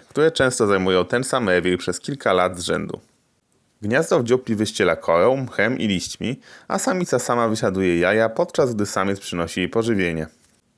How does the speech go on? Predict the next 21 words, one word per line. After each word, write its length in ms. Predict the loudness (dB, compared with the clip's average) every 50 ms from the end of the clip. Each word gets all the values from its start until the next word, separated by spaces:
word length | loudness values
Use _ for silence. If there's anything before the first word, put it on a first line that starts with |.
| _ _ _ _ _ _
Jaja 260 | -2 0 0 2 0 0
kowalika 520 | 0 0 0 2 2 0 2 2 0 0
są 160 | 0 0 -4
białe 440 | -2 -2 0 0 2 2 2 2 0
z 60 | 0
czerwonymi 440 | 0 2 2 2 2 2 0 -2 -2
plamkami, 600 | -2 -2 -2 -2 -2 -4 -4 -4 -4 -4 -6 -10 -10 -6
bardzo 340 | -2 0 0 0 2 2 2
ozdobne 480 | 2 4 2 2 2 2 0 0 0
i 40 | 0
delikatne. 640 | 0 0 0 0 -2 -2 -4 -4 -6 -8 -10 -10 -10 -14 _ _ _ _ _ _ _ _ _ _ _ _ _ _ -6
Nazwa 260 | -4 -2 0 0 0
kowalik 480 | 0 0 0 2 2 2 2 0 -2 -4
pochodzi 380 | -6 -2 0 0 2 2 2
od 100 | 2 2
jego 200 | 2 2 0 0
zachowania 540 | 0 0 0 0 0 0 0 0 0 0 -2
przy 220 | -2 -2 -2 0 2
rozłupywaniu 680 | 2 2 2 0 0 0 0 0 0 0 0 0 0
nasion 320 | -2 -2 -2 -4 -4 0
dziobem. 380 | 2 2 2 0 -2 -6 -8